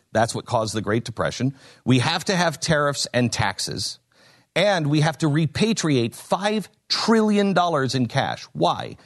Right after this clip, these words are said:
Because his logic was that money is gonna come back flooding into the system, and it's going to circulate in the economy and start, people are gonna start spending that money. What that will mean is if you put five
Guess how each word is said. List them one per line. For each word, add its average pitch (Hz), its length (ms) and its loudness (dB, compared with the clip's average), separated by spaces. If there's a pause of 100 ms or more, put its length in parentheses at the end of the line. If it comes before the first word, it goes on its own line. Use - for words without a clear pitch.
(220)
Because 143 500 0
his 110 220 0
logic 110 400 0
was 127 260 2
that 139 220 0
money 127 300 2
is 120 120 -2
gonna 110 140 0
come 104 240 -2
back 117 280 -2
flooding 190 540 0
into 170 200 4
the 123 120 0
system, 110 480 -2 (440)
and 180 520 0
it's 151 220 2
going 143 340 2
to 120 180 0
circulate 208 840 2
in 151 160 4
the 139 140 4
economy 127 560 0
and 117 120 -4
start, - 460 -2
people 147 240 2
are 131 60 2
gonna 120 140 0
start 123 280 -2
spending 151 460 0
that 117 160 2
money. 98 320 -4 (1000)
What 107 200 0
that 175 200 2
will 214 140 4
mean 185 560 2 (200)
is 135 220 2
if 127 200 0
you 185 240 4
put 175 440 -2
five 160 680 -2